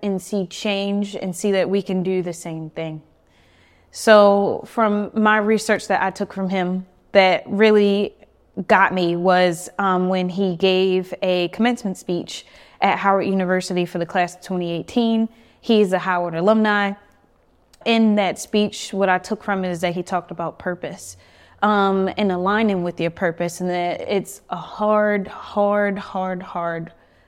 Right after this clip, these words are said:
battle, a hard uphill battle for us as Black people. And we will always, always get pushed down and beaten, but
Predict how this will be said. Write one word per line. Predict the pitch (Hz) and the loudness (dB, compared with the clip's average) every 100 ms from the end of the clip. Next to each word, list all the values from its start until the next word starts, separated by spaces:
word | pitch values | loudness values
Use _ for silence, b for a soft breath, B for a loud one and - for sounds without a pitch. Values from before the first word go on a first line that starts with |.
| b | b
battle, | 175 190 185 180 160 165 165 b b b b b _ _ _ _ - - | -2 2 2 2 0 -4 -8 b b b b b _ _ _ _ -20 -12
a | |
hard | 196 165 220 220 214 214 196 - 226 | -10 -2 2 4 4 4 0 0 2
uphill | 226 - - 254 240 | 2 0 2 4 6
battle | 175 170 165 160 156 - | 4 0 0 -6 -8 -8
for | 180 - | -6 -4
us | 180 170 - | -4 -6 -10
as | 160 | -12
Black | - 175 170 165 | -4 -2 -2 -6
people. | - 160 - 202 - b b b - | -10 -10 -10 -12 -14 b b b -2
And | 214 202 196 170 | 0 2 0 0
we | 208 214 | 2 2
will | 202 202 | 2 2
always, | 240 247 240 220 220 202 | 4 6 6 6 4 2
always | 208 214 208 208 202 | 2 2 4 2 2
get | 202 190 - | 0 0 0
pushed | 220 196 - | -4 -4 -2
down | 202 190 190 185 185 - | 2 2 2 0 -2 -2
and | 208 180 170 | -2 -2 -4
beaten, | 196 208 - 180 180 175 b b b b _ - - | -2 0 -2 -4 -4 -6 b b b b _ -20 -12
but | - 208 196 196 - - | 6 8 8 4 0 -20